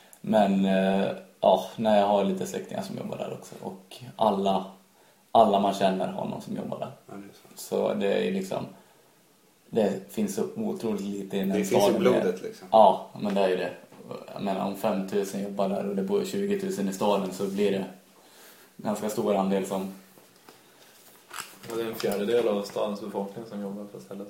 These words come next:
Speaker 3: liksom.
Speaker 1: Ja, i stort sett. Så det är liksom, allting kretsar ju kring det där.
Speaker 2: Ja, men om vi skiter i verket då, vad ska man se i Sandviken?
Speaker 1: Ja, Göransson Arena.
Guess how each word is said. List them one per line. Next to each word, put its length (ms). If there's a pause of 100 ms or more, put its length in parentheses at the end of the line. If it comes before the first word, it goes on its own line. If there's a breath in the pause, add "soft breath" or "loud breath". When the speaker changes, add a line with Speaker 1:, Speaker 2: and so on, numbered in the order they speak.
Speaker 3:
liksom. 180
Speaker 1:
Ja, 120
i 40
stort 260
sett. 320 (100)
Så 160
det 140
är 140
liksom, 280
allting 360
kretsar 340
ju 80
kring 180
det 80
där. 220 (200)
Speaker 2:
Ja, 80
men 160
om 80
vi 100
skiter 280
i 40
verket 360
då, 60
vad 140
ska 100
man 140
se 240
i 40
Sandviken? 440 (460)
Speaker 1:
Ja, 400
Göransson 420
Arena. 440